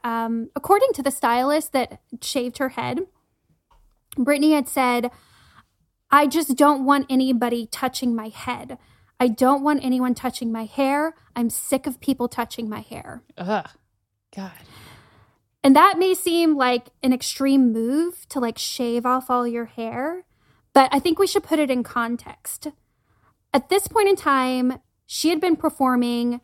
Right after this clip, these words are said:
Speaker 1: making public appearances, I mean, pretty much constantly since she was fifteen years old.
Speaker 2: Mm-hmm.
Speaker 1: And, like, she was notoriously impatient in the makeup and hair chair.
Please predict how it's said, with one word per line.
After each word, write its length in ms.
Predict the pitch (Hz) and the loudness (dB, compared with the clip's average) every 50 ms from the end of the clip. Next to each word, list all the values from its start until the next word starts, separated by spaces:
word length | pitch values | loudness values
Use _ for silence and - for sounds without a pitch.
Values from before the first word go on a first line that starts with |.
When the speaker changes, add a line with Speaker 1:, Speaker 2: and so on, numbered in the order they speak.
| _ _ _ | _ _ _
Speaker 1:
making 260 | 240 233 - 240 220 | -8 -6 -6 -6 -10
public 340 | - - 311 302 330 330 - | 0 2 2 2 2 -2 -4
appearances, 960 | 311 - - 285 269 262 254 254 247 - - 247 240 240 233 233 233 - - - _ _ _ _ _ _ _ - | -6 -6 -2 -2 -2 0 0 -2 -2 -2 -2 -2 -2 -2 -2 -4 -6 -8 -12 -18 _ _ _ _ _ _ _ 2
I 60 | 254 | 4
mean, 160 | 262 254 233 - _ | 4 4 2 -2 _
pretty 260 | - - 330 392 523 587 | -8 -6 0 2 2 2
much 200 | 392 262 - - | 2 0 -2 -6
constantly 1040 | - - - - - 247 247 262 262 - - - 226 - 262 - - - - - - | -12 -14 -14 -6 0 0 2 2 2 0 -4 -8 -8 -8 -8 -10 -10 -12 -14 -14 -16
since 300 | - - - 269 254 240 | -16 -4 0 0 0 0
she 180 | - - 285 254 | 0 -4 -4 -4
was 160 | 240 233 - | -4 -6 -8
fifteen 560 | - - 269 262 - - - - 254 240 233 226 | -4 -4 -4 -4 -4 -10 -6 -2 -2 0 0 -2
years 240 | 226 226 226 214 - | -4 -6 -8 -8 -8
old. 360 | 196 - - - - 269 262 - _ _ _ _ - | -10 -10 -10 -10 -10 -12 -14 -14 _ _ _ _ -2
Speaker 2:
Mm-hmm. 300 | 190 214 214 175 165 185 - _ _ _ _ _ _ _ _ - | 0 2 2 2 -2 -6 -10 _ _ _ _ _ _ _ _ 0
Speaker 1:
And, 160 | 285 269 269 | 2 4 4
like, 200 | 269 277 269 262 - | 4 2 -2 -2 -4
she 320 | - - - - 339 370 | -8 -10 -6 -4 -4 -4
was 320 | 381 381 381 370 359 - - | -2 0 0 -2 -2 -2 -2
notoriously 1000 | 269 269 254 254 - - 269 247 247 247 254 269 262 - 269 269 262 262 - - - | -2 -2 -2 -4 -6 -4 -2 -2 0 0 -2 -2 -4 -6 -6 -6 -6 -6 -8 -6 -2
impatient 880 | 254 247 233 - - 254 233 214 - - 285 302 311 311 - - - - _ | 0 0 0 0 -4 -6 -4 -4 -4 -2 0 0 0 -2 -4 -10 -20 -20 _
in 360 | - 254 247 240 240 240 240 | -2 -2 0 0 0 0 0
the 100 | 220 240 | -2 -2
makeup 400 | 233 233 226 220 - 247 240 240 226 | -4 -2 -4 -4 -4 -4 -6 -6 -6
and 120 | 226 220 | -10 -8
hair 180 | 226 220 226 233 | -8 -8 -8 -8
chair. 400 | - - 311 294 302 320 339 | -8 -6 -6 -4 -4 -4 -6